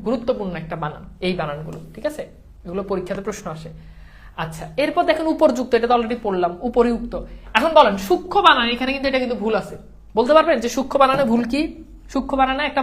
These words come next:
মফালার সূক্ষ্ম অভাব আছে, এই যে সূক্ষ্ম, এখানে এই যে একটা মফালা দিবেন, এটাই দেন নাই। ঊর্ধ্ব বানান, আমরা তো নিশ্চয়ই ঊর্ধ্ব বানান সবাই সঠিকটা জানি,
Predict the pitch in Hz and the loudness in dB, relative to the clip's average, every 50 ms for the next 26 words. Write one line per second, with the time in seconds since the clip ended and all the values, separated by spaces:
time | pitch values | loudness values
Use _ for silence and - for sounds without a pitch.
0 | 240 220 220 220 233 240 240 240 240 240 240 - - - - - - - - 285 | 2 2 4 4 6 6 6 6 4 4 -2 -10 -14 -16 -18 -18 -18 -8 -4 -4
1 | 262 - - - - - 233 208 190 185 175 156 135 - - - - - - - | -4 -4 -6 -4 2 4 4 6 6 4 2 2 0 -2 -4 -10 -16 -16 -18 -18
2 | - - - - - 190 180 - 156 156 160 - 247 196 - - - - 160 151 | -18 -18 -14 -8 -6 -4 -4 -4 -6 -8 -8 -6 -8 -8 -8 -10 -12 -10 -10 -10
3 | 160 196 196 208 233 226 254 240 233 233 226 226 226 208 202 190 190 190 180 170 | -8 -6 -6 -4 -4 -4 -4 -2 -2 -2 -2 -2 -4 -4 -4 -4 -4 -4 -4 -4
4 | 156 156 160 151 - - 202 190 214 202 180 170 156 156 151 165 - - - - | -6 -8 -10 -10 -10 -8 -4 -2 -2 -2 -2 -4 -6 -6 -10 -12 -14 -18 -20 -20
5 | - - - - - - - 311 247 220 220 277 302 277 262 254 247 240 240 226 | -20 -20 -20 -20 -10 -4 -2 -2 0 2 4 4 4 4 4 2 0 -2 -4 -8
6 | - - - - - - 185 190 220 220 262 226 233 - - - - 294 269 254 | -12 -14 -16 -14 -10 -6 -2 0 0 0 0 -2 -6 -6 -6 -6 -4 -4 -2 -2
7 | 226 196 233 233 247 240 247 247 240 - 220 208 233 247 262 254 240 233 233 226 | -4 -4 -2 -2 0 0 -2 -2 -4 -2 -2 0 0 0 -2 -2 -4 -4 -6 -4
8 | 226 226 208 214 208 202 208 | -4 -4 -4 -2 -2 -4 -4